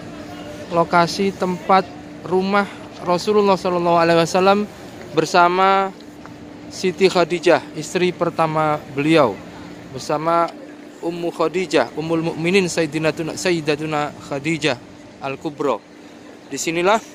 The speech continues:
beliau dulu berumah tangga dengan Siti Khadijah ketika di Mekah. Namun saat ini bangunan rumah beliau ini tidak tersisa sama sekali karena dihancurkan oleh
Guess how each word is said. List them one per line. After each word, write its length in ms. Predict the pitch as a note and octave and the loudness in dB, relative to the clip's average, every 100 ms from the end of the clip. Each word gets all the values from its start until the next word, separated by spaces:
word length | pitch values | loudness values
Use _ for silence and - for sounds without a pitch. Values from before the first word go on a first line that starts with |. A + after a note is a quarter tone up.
| - - - - - - - | -20 -20 -20 -20 -20 -20 -14
beliau 480 | D3+ D#3 F3 G3+ A3 A#3 - - - - - - - - | -8 0 4 4 2 -2 -16 -20 -20 -20 -20 -20 -20 -6
dulu 400 | D#3+ E3 G#3 A#3+ A3+ - - - - - - - - - - - - - - - - - B2+ | -4 4 4 2 -6 -16 -16 -14 -14 -16 -16 -16 -14 -14 -14 -14 -14 -16 -16 -14 -14 -12 2
berumah 320 | E3 G3 A#3+ | 6 6 6
tangga 320 | A3 G3+ F3+ G#3+ | 4 2 2 2
dengan 320 | F#3 F3+ F3 E3 | 2 -2 -2 -4
Siti 240 | F3 E3 | -6 -4
Khadijah 400 | D#3+ D3 D3+ F#3 | -4 -6 -2 -2
ketika 560 | F3 D#3 D3+ E3+ E3 D#3+ C3 | -2 -8 -6 -2 -2 -4 -8
di 80 | C#3 | -8
Mekah. 560 | C#3 C#3 C#3 - - D3 | -8 -6 -6 -6 -8 -2
Namun 320 | D3+ F#3+ B3 | 2 6 4
saat 320 | G#3+ F3+ F3 | 2 -2 -2
ini 560 | G3+ G#3 B3+ C4 A#3+ - - - - - - - - | -2 -2 0 -2 -6 -14 -18 -18 -18 -18 -18 -18 -2
bangunan 720 | C#3+ C#3+ D#3+ F#3+ G#3+ A3 A3 | 2 4 4 4 4 4 2
rumah 400 | G3+ G#3 G#3 F#3 | 2 2 2 0
beliau 320 | F3 F3+ F3+ | 0 2 2
ini 160 | F3+ G#3 | 2 -2
tidak 480 | - A3+ F3+ A3+ - | -2 -2 2 0 -2
tersisa 560 | G#3 F#3+ G#3+ G3 G3+ E3 | -6 -4 -4 -4 -2 -2
sama 320 | E3 D#3 D#3 | -2 -6 -4
sekali 400 | E3 D#3 C3+ E3+ A#3+ - - - - - | -4 -2 -2 -2 -4 -12 -14 -16 -10 0
karena 240 | D3+ E3+ | 2 2
dihancurkan 1400 | D#3 D#3+ D#3 D3+ C#3+ - - - C3 C3+ G3 G3 G3+ F3+ | 0 0 0 -2 -8 -14 -18 -10 -8 0 2 2 2 2
oleh 240 | E3 E3 | 2 0